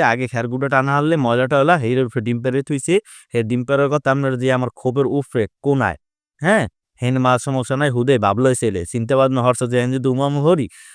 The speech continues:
মালিক কর্তৃপক্ষ মাল সমস্যা দেবে আনে, কিন্তু ওইনে মাল সমস্যা দিলে পরবর্তীতে ছা হইলে, ছা হইতে গেলে আদার আদার খাওয়াই যায়, নিচে পড়ে গেলে ড্যান ওনা ভাঙ্গি যাবে। সে কারণে আমি মাল সে দিনে আমি চিন্তা ভাবনা হরছি যে খোপ যে যতটুকু খালি আছে, তুই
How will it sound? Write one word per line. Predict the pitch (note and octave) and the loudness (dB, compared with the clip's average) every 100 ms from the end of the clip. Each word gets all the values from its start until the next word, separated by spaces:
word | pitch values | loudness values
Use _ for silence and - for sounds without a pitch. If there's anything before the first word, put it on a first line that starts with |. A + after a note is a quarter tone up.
| _ | _
মালিক | B2 C3+ C3+ | 0 2 0
কর্তৃপক্ষ | D3+ C#3+ D3 D3+ - | -4 -4 -2 -2 0
মাল | B2+ B2+ | 0 0
সমস্যা | B2+ A#2+ A2+ A2 | 0 -2 -4 -2
দেবে | B2 C#3 | 2 2
আনে, | A#2+ G#2 | 2 0
কিন্তু | D3 C#3 B2+ | -6 -4 -2
ওইনে | C3+ C#3+ | 0 2
মাল | C3 | 2
সমস্যা | C3 C3+ | 2 0
দিলে | C3 C#3 | 2 0
পরবর্তীতে | A#2+ A#2+ B2+ B2+ | 0 0 -2 -4
ছা | - - A#2 | -6 0 2
হইলে, | C#3+ D#3+ C3 F#2+ | 2 0 -2 -2
ছা | G#2 | -2
হইতে | A#2 B2 | -2 -2
গেলে | B2+ | 0
আদার | A#2+ A#2+ B2+ | 0 0 0
আদার | B2+ A#2 | -2 -2
খাওয়াই | A2+ C3 D#3 | 0 2 0
যায়, | A#2+ F#2+ - _ | -2 -6 -10 _
নিচে | A2+ B2 - | -4 -4 -2
পড়ে | C3 C3+ | -2 0
গেলে | F3 E3+ | 2 2
ড্যান | A2+ A#2+ A#2 | 4 2 2
ওনা | A2+ A2 | 0 0
ভাঙ্গি | A2 B2 | 0 0
যাবে। | C3 G#2 | 0 -2
সে | A2+ | -2
কারণে | C3 C3 | -2 -2
আমি | C3+ | -2
মাল | C3 B2+ | 2 0
সে | C3 C3+ | 0 -4
দিনে | D3+ D#3 | -2 -2
আমি | A#2+ | -2
চিন্তা | A#2 A2+ B2 | -4 -2 -2
ভাবনা | B2+ C#3 | 0 -2
হরছি | A#2+ D3+ C3+ E3 - _ _ | 0 -2 -2 -4 -6 _ _
যে | A2+ B2 | -4 -2
খোপ | A2+ B2+ A#2+ | 0 -2 -2
যে | C#3 D3 | 0 0
যতটুকু | C3+ B2+ D3+ C#3 | 0 -2 -2 -4
খালি | - A#2 E3 | -2 0 4
আছে, | G3+ C3+ A2+ | 2 2 -4
তুই | C#3 | -2